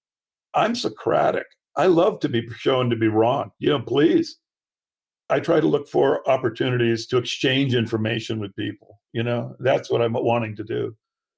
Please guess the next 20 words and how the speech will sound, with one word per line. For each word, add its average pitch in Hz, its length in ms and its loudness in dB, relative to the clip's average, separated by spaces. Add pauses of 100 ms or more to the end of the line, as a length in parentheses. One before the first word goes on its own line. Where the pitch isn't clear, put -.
(140)
And 123 200 2
if 123 120 -4
you 127 120 2
have 131 180 4
an 123 160 4
opposition 127 800 2
to 113 240 -2 (520)
my 120 280 0
works 120 560 0
on 117 200 2
Shakespeare 117 840 0
or 107 280 -2 (180)
the 120 100 -2
Bible 113 460 2
or 113 340 0
my 113 140 -4
position 113 480 -6
on 113 140 -4
the 110 80 -4
Holocaust, 117 560 -2